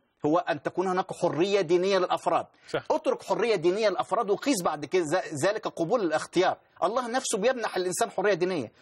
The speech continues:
Speaker 1: هو مجبر المسلم أن يكون، مجبر أن يكون مسلما، حتى
Speaker 2: مم.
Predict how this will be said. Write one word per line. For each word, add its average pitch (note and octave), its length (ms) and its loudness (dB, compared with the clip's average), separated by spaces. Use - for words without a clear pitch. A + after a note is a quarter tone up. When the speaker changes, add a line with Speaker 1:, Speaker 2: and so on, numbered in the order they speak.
Speaker 1:
هو F#3 180 6
مجبر G3 500 -2
المسلم F#3+ 440 -2
أن F3+ 140 -2
يكون، G#3+ 440 -2
مجبر D#3 680 0
أن E3 120 -2
يكون G#3+ 540 0
مسلما، F3+ 520 -2
حتى C3 340 -4
Speaker 2:
مم. B2+ 60 -2